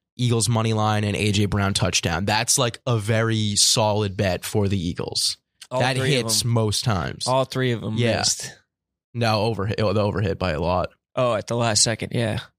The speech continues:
Speaker 1: No, wasn't it like, it
Speaker 2: Oh,
Speaker 1: wasn't
Speaker 2: I got an
Speaker 1: about
Speaker 2: alternate. Uh, you know what, dude? We're
Speaker 1: The
Speaker 2: such
Speaker 1: over was,
Speaker 2: sports
Speaker 1: like,
Speaker 2: guys.
Speaker 1: forty-two.
Speaker 2: Yeah, yeah.
Speaker 1: But, uh, yeah, that sucked. And then the, the Bills, I don't even really remember the Bills game that well.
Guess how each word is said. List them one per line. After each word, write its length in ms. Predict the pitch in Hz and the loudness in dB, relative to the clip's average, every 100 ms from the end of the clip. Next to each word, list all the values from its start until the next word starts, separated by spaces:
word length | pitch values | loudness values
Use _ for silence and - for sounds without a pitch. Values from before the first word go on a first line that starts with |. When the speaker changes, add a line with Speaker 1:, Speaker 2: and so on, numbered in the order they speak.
| _ - | _ -2
Speaker 1:
No, 200 | 180 95 | 0 0
wasn't 260 | 104 127 123 | 0 0 0
it 40 | |
like, 240 | 113 101 - - | 0 -2 -6 -8
it 120 | 117 | -4
Speaker 2:
Oh, 40 | 165 | -2
Speaker 1:
wasn't 160 | 165 | 0
Speaker 2:
I 80 | 151 | 0
got 80 | 185 | 0
an 40 | 165 | -2
Speaker 1:
about 100 | - | -2
Speaker 2:
alternate. 420 | 160 - 127 120 | -2 -2 -2 0
Uh, 120 | 117 - _ _ | 0 -4 _ _
you 120 | 135 | -4
know 120 | 131 131 | -2 0
what, 200 | 131 123 | -2 -2
dude? 160 | 135 | -4
We're 120 | 131 165 | -2 -2
Speaker 1:
The 40 | |
Speaker 2:
such 160 | 123 120 | 0 0
Speaker 1:
over 160 | 151 | 0
was, 120 | 160 156 | -2 0
Speaker 2:
sports 40 | |
Speaker 1:
like, 80 | 107 | -2
Speaker 2:
guys. 180 | 165 123 | 0 0
Speaker 1:
forty-two. 520 | 120 110 - 117 80 | 0 0 0 -2 -2
Speaker 2:
Yeah, 240 | 113 104 92 | -4 -4 -4
yeah. 180 | - - - _ _ _ - - - - - _ _ _ _ - | -6 -10 -14 _ _ _ -14 -8 -6 -8 -14 _ _ _ _ -2
Speaker 1:
But, 180 | 110 104 | 0 2
uh, 220 | 98 90 | 2 2
yeah, 200 | 95 92 | 0 0
that 180 | 101 107 | 0 2
sucked. 500 | - 98 92 - - - | 2 2 0 -4 -14 -6
And 120 | 113 | 0
then 160 | 110 107 | 2 2
the, 160 | 101 - _ | 0 -4 _
the 80 | 107 | -6
Bills, 460 | 87 104 110 104 - | -2 0 0 0 0
I 60 | 104 | 2
don't 120 | 135 | 0
even 120 | 135 | 0
really 160 | 117 98 | 0 0
remember 380 | 90 90 92 | 0 0 -2
the 80 | 80 | -4
Bills 240 | - 90 - | -2 -2 -2
game 200 | 82 67 | -2 -4
that 140 | 62 | -4
well. 380 | 82 65 69 | -2 -2 -4